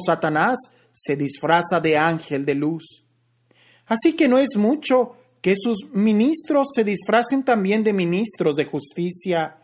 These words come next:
pero su fin será conforme a sus obras. Digo una vez más, que nadie me tome por fauto,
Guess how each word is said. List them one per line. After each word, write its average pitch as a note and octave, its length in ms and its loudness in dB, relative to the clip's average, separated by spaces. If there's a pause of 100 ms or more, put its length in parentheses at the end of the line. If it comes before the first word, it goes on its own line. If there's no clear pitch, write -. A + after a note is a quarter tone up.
(560)
pero D3+ 200 2
su D3+ 180 -2
fin C4+ 460 -2 (460)
será D3+ 400 0
conforme D#3 580 0
a C3+ 80 -2
sus C3+ 260 -6
obras. C#3 420 -4 (1000)
Digo A3+ 260 2
una A3+ 180 6
vez F#3+ 260 2
más, D3+ 260 0 (1000)
que B2 140 -10
nadie G3+ 420 4
me A#3 140 4
tome G#3+ 340 2
por G3+ 260 0
fauto, D#3 540 0